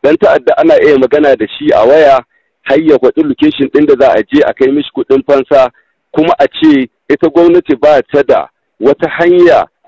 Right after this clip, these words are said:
ta hanyar zamani wadda ake iya kama wannan ɗan ta'adda. Amma abun ban takaici, Allah Nasiru, yau idan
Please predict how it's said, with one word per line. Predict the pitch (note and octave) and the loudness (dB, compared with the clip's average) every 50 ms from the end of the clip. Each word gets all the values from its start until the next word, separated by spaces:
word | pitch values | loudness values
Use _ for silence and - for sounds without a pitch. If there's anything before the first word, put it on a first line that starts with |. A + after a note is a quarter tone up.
| _ _ _ | _ _ _
ta | D3 C#3 D3 | -4 -2 0
hanyar | E3+ F3 E3 E3 C#3+ A2+ - A#2 | 2 2 4 4 2 0 0 0
zamani | C#3 C#3+ D#3 D#3 C#3 A#2+ G#2+ G#2 A2+ A2 G#2 - _ _ _ _ _ - | 0 2 2 2 0 -2 -2 -4 -6 -8 -10 -12 _ _ _ _ _ -2
wadda | - A3 - F#4 - D#3+ | -2 -2 0 0 0 0
ake | C#3+ - - D4 | 0 0 -2 -2
iya | - - D3 B2+ | 0 0 0 0
kama | - - C#3 C#3 C#3 B2+ B2 | 0 0 0 0 0 0 0
wannan | C3 C3+ C3+ B2+ A2+ | 0 0 0 -2 -2
ɗan | - A2+ A2+ A2+ | -2 -2 -4 -2
ta'adda. | - C3+ A2 G2+ - - - D2 C#2 - _ _ _ _ _ - | -2 -2 -4 -4 -4 -6 -10 -10 -10 -12 _ _ _ _ _ -6
Amma | - B2+ C3+ E3+ F#3 E3+ | -4 -2 0 2 2 2
abun | D#3 C#3 E3 E3+ D#3 | 2 0 0 -2 0
ban | E3 F#3 F#3 | -2 -2 -2
takaici, | - F3 - - C#3 B2+ - - D3+ E3+ | -2 -4 -2 -2 -2 -4 -4 -4 -2 0
Allah | - C#3+ D3 D3 C3+ | 0 2 2 2 2
Nasiru, | C#3 C3+ C3+ - D#3+ D3+ C3+ | 2 0 0 0 0 0 2
yau | C3+ D3+ E3+ F3 D#3+ D3 C3+ - _ _ _ _ _ _ _ - | 2 2 2 2 2 0 -2 -6 _ _ _ _ _ _ _ -4
idan | A#2+ A#2+ - E3+ F3 F#3 F#3 F#3 F3+ | -4 0 0 0 0 0 0 -4 -6